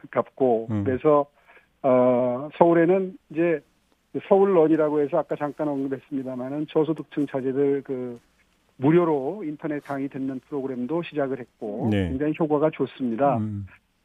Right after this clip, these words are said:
Speaker 1: 또 평생 교육이 굉장히 중요해집니다. 이 사 차 산업혁명 시대에는 인생 이 모작, 삼 모작 하시는 분들이 많지 않습니까?
Speaker 2: 네.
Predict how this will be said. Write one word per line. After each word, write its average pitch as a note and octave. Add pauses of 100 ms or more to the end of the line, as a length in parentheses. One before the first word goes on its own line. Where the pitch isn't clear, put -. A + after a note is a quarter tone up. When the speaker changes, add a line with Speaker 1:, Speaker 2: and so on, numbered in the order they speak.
(120)
Speaker 1:
또 D#3
평생 B3+
교육이 F#3+
굉장히 F#3
중요해집니다. C#3
이 C3
사 D#3
차 D#3
산업혁명 C#3+
시대에는 C3+
인생 D3
이 C#3
모작, D3+ (500)
삼 F#3+
모작 E3+
하시는 C#3+ (100)
분들이 B2+
많지 C#3+
않습니까? C3
Speaker 2:
네. F#2+